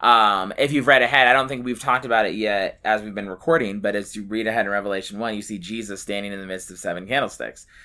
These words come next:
And so this is a crucial image. And what's interesting about the candlestick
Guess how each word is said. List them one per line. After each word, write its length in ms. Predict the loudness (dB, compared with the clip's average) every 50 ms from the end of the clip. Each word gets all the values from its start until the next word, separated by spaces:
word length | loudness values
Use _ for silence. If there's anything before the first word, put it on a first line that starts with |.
| -20 -20 -20 _ _ -2
And 160 | -2 0 0
so 140 | 2 0 0
this 260 | 2 0 0 0 0
is 120 | 0 2
a 80 | 2 2
crucial 480 | 0 0 -2 0 0 0 0 -2 -2 0
image. 340 | 0 0 0 -2 -4 -4 -4
And 280 | -2 -2 -2 0 0
what's 160 | 0 0 0 0
interesting 480 | -2 -2 -2 -2 -4 -4 -6 -6 -4
about 320 | 0 4 4 6 4 4 0
the 40 |
candlestick 960 | -6 -16 -12 -8 -6 -4 -4 -4 -4 -6 -8 -8 -6 -4 -4 -4 -6 -8 _